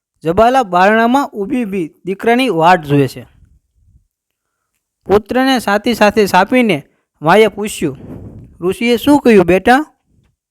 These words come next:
સત્યકામ કહે, "માડી, ઋષિજી તો પૂછે છે કે તારું ગોત્ર કયું?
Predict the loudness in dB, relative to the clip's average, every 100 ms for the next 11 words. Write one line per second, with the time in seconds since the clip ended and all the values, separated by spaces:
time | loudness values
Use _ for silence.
0 | _ _ _ _ _ _ _ _ _ -14
1 | -2 0 2 0 2 0 0 -4 -14 -20
2 | -20 _ _ -2 0 0 -4 _ _ _
3 | _ _ _ _ -6 -4 -2 0 -2 -2
4 | _ -6 2 2 2 0 -2 _ _ -10
5 | -4 -2 0 -2 -2 2 0 4 2 2